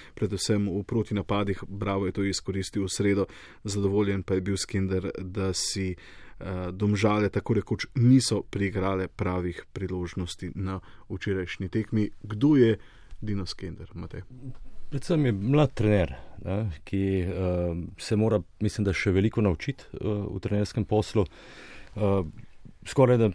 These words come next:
Speaker 2: skratka, skoraj da prihaja brez izkušenj v Ljubljano, eh, in, eh, tudi bonus sreče, recimo, v Domžalah že izkoristil s to zadnjo menjavo. Eh, je pa tako, ne, jaz se vprašam, če bi tako neizdelan trener, ne, slovenski, recimo, lahko prišel trenirati Dinamo Zagreb,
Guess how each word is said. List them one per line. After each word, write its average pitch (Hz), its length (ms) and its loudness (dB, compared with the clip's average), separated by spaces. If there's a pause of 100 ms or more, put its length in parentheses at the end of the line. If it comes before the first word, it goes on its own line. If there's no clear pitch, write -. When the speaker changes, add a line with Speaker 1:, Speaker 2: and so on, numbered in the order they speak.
(140)
Speaker 2:
skratka, - 520 2
skoraj 113 280 4
da 101 80 4
prihaja 101 340 2
brez 87 260 2
izkušenj 90 460 -2
v 78 60 -2
Ljubljano, 92 480 2
eh, 80 140 -4 (920)
in, 87 300 -2
eh, 82 140 0 (160)
tudi 92 220 0
bonus 107 340 4
sreče, 120 380 4
recimo, 82 340 -2 (140)
v 80 60 -4
Domžalah 92 520 2
že 107 240 2
izkoristil 92 500 0
s - 100 -12
to 95 120 2
zadnjo 95 320 2
menjavo. 90 400 0 (420)
Eh, 90 440 2 (540)
je 127 160 0
pa - 140 0
tako, 170 240 2
ne, 101 120 4
jaz 110 100 4
se 120 140 0 (180)
vprašam, 127 480 4 (240)
če - 200 0
bi 101 120 2
tako 113 300 0
neizdelan 131 520 4
trener, 101 440 2
ne, 117 440 -4
slovenski, 113 640 0
recimo, 120 320 0
lahko 104 280 0
prišel 120 360 0
trenirati 117 380 0
Dinamo 123 280 4
Zagreb, 123 320 0